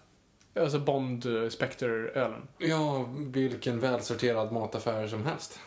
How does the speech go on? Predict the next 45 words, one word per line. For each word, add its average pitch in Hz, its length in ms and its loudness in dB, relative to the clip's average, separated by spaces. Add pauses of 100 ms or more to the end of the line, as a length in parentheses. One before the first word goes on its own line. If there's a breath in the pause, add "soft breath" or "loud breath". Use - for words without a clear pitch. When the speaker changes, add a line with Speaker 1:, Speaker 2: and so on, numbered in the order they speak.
(140)
Speaker 1:
Aha, 139 240 2
så 131 80 -4
det 127 60 0
är 127 40 0
bara 113 360 2
lättöl 123 540 -4
då? 98 220 -12
Speaker 2:
Nej, 117 200 0
Folkis. - 540 -4 (140)
Speaker 1:
Folkis. - 520 -8
Speaker 2:
Jag 131 100 -4
drack - 80 -6
en 143 60 -2
sån 113 160 -6
i 107 40 -4
helgen 151 320 -6
faktiskt. - 360 -14
Speaker 1:
Med 139 80 -2
Spectre? - 300 -4 (100)
Speaker 2:
I 127 60 -8
bast-, 135 340 -2
Speaker 1:
Jag - 80 -4
måste, 123 100 2
Speaker 2:
i 135 100 2
bastun. - 380 -6
Speaker 1:
oh, 160 160 -2 (360 loud breath)
jag 151 100 -4
måste 143 160 0
Speaker 2:
Ja. 139 40 -4
Speaker 1:
köpa - 280 -6
en - 60 -6
sån. - 140 -12 (360 loud breath)
Speaker 2:
Varför 135 340 2
det? - 260 0
Speaker 1:
<laughs> - 540 -2
För 190 140 6
jag 214 240 4
vill 185 120 4
ha 156 300 6
den. 120 160 -4
Det 165 60 6
är 165 80 4
Bond 165 320 4
på 120 120 -2
den. 120 160 2